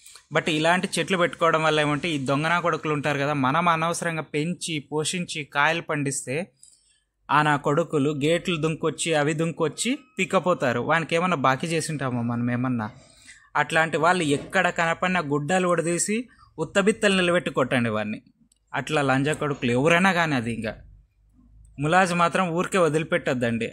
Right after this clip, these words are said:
ఎంత కష్టపడి పండించింటాడో ఒక రైతుకి అతనికే తెలుసది. ఇంకా బేకార్ నా కొడుకులు ఉన్నారు రైతుల్లో కూడా, వా-, అందరూ కాదు, కొంతమందిని మాత్రమే అంటున్నా.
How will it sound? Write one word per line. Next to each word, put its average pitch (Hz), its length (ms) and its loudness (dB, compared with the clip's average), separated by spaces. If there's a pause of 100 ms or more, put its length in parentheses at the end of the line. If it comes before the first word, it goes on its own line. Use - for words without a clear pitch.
(100)
ఎంత 165 240 -4
కష్టపడి 175 540 -2
పండించింటాడో 156 880 -4
ఒక 139 160 -4
రైతుకి 131 440 -2
అతనికే 147 420 -2
తెలుసది. 160 500 -4 (420)
ఇంకా 151 160 -2
బేకార్ 160 460 4
నా 190 100 2
కొడుకులు 180 340 -2
ఉన్నారు 180 240 0
రైతుల్లో 170 440 0
కూడా, 156 380 0 (140)
వా-, 131 200 2
అందరూ 165 340 0
కాదు, 170 400 2
కొంతమందిని 165 680 -2
మాత్రమే 156 380 -4
అంటున్నా. 127 380 -4